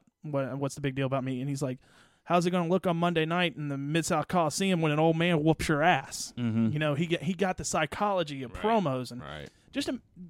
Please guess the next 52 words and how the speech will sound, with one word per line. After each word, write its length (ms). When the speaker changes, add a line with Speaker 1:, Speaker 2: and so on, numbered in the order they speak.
Speaker 1:
just 220
that 180
kind 160
of 60
guy 140
that 120
got 240
it, 160
working 300
with 100
someone 220
like 160
Mick 260
Foley, 280
who, 280
Mick 180
Foley's 360
cut 240
a 60
damn 240
good 140
promo 480
throughout 260
his 180
career, 420
Speaker 2:
Mm-hmm. 80
Speaker 1:
E 20
C 160
W, 420
coming 200
to 60
W 200
W 200
E, 400
you 140
know, 80
doing 220
the 60
Mankind 440
and 120
the 40
way 160
he 100
transitioned 560
through 160
Mankind 540
and 80
did 140
all 100
those 140
other 180
characters. 500